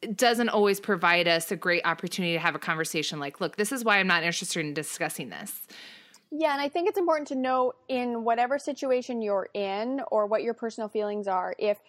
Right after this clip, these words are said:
Speaker 2: if you wanna have the conversations or if you don't. And that sort of can dictate what type of, um, phrases you have ready.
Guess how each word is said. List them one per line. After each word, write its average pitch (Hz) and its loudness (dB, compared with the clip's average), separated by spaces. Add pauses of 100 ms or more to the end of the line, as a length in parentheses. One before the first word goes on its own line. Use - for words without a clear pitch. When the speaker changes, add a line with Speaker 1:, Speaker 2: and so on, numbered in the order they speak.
(260)
Speaker 2:
if 240 -4
you 220 -2
wanna 220 -2
have 285 -4
the 294 -2
conversations 277 -4
or 233 0
if 233 0
you 233 -4
don't. 196 -4
And 214 -2
that 220 2
sort 240 0
of 220 -2
can 226 -4
dictate 214 -2
what 196 0
type 208 -2
of, 190 0 (500)
um, 185 0 (680)
phrases 247 2
you 240 0
have 202 2
ready. 220 0